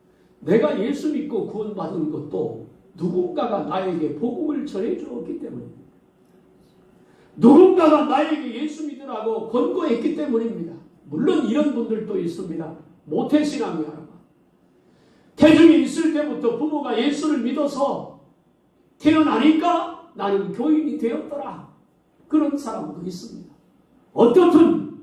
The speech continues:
누군가가 복음을 전해주어서 나는 예수 믿고 구원받고 믿음의 길을 갑니다. 이것을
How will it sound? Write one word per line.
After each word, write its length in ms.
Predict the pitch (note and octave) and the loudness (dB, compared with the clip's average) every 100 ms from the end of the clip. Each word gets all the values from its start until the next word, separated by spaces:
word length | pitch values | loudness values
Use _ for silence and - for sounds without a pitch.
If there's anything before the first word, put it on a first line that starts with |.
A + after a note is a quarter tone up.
| - _ _ _ _ _ _ | -20 _ _ _ _ _ _
누군가가 800 | F3 D4+ G4 G4 F#4 E4+ D4 - | 4 8 8 6 4 4 4 2
복음을 440 | C#4 D#4 D#4+ C#4 G3 | 0 0 -2 -4 -6
전해주어서 1120 | G#3+ C4+ B3+ - C4+ C4+ - D#4+ E4+ - - | -4 -4 -4 -10 -10 -8 -4 -4 -6 -10 -10
나는 380 | F#3+ G3 F3 E3+ | -6 -4 -4 -2
예수 300 | C#4+ D4+ D4+ | -2 0 0
믿고 520 | - - C#4+ A3+ - | -2 -2 -2 0 -2
구원받고 680 | G3 G3+ F#3+ F3 - - F3+ | -4 -4 -4 -6 -8 -8 -6
믿음의 440 | - D4 G4+ - - | -4 -2 -2 -4 -2
길을 280 | E4 F#4+ | 0 -2
갑니다. 440 | - - - - - _ _ _ _ _ _ _ _ | -4 -14 -14 -16 -20 _ _ _ _ _ _ _ _
이것을 920 | - B3+ A#3+ A#3+ G#3 F#3 D3+ C#3 D3 | -4 2 2 4 2 2 -2 -4 -10